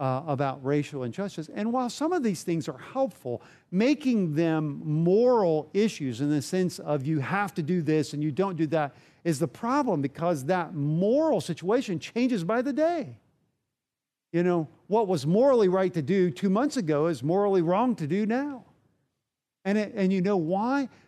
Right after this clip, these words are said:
Because there's no wisdom. Wisdom says, "How do I apply a central, absolute truth to an ever-changing situation?" And it's because there's no fear of the Lord.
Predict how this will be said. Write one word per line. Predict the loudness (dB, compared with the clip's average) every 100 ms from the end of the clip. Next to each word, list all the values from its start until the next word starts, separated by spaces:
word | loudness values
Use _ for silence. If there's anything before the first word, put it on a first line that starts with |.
| _
Because | -6 -4 0 0 -2
there's | 0 2 4
no | 4 4
wisdom. | 4 4 4 2 0 -2 -6 -20 _ _ _ _ _ _ _ _ _ _ _ _ _ _
Wisdom | 0 4 4 4 0 0
says, | 0 0 0 0
"How | -4 -6 -2 0
do | 2 2
I | 2 0
apply | -4 -4 -2 0 0 -2 -4 -8
a | -10
central, | -8 -14 -2 2 2 0 0 0 0 -6 -4
absolute | -2 -2 -4 -2 -2 -2 -6
truth | -8 0 0 0 -4
to | -2
an | -2
ever-changing | -2 -6 -8 -8 -8 -6 -8
situation?" | -10 -18 -20 -20 _ _ _ _ _ _ _ _ _ _ _ _ _ _
And | 0
it's | 0
because | 0 -6 -2 -2
there's | -2 -2
no | 0 0
fear | -2 -6 -2 0 -2
of | -6 -4
the | -4
Lord. | -4 -6 -10 -18